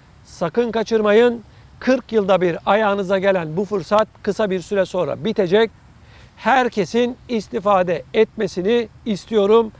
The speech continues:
Çünkü böyle bir fırsat bir daha olmayacak. Evet kıymetli izleyicilerimiz, bugüne kadar pek çok vatandaşımız emekli oldu. Emekli maaşlarını aldılar.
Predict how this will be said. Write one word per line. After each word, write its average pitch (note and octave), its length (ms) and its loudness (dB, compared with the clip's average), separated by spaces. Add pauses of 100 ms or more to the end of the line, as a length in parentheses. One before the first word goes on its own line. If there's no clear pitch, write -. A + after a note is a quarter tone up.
(260)
Çünkü A3 440 -4
böyle G#3+ 300 4
bir F3 160 -4
fırsat F3+ 420 -2 (180)
bir G#3+ 220 0
daha F3 380 2 (160)
olmayacak. - 520 -4 (1120)
Evet A#3 300 4
kıymetli A3+ 340 0
izleyicilerimiz, G3+ 680 -2 (520)
bugüne A#3 400 2
kadar - 280 -2 (160)
pek A#3 220 2
çok A3+ 240 -2
vatandaşımız G#3+ 800 -2
emekli G3+ 400 0
oldu. F3+ 320 2 (580)
Emekli A3 380 0
maaşlarını G#3+ 720 -2
aldılar. F#3+ 480 2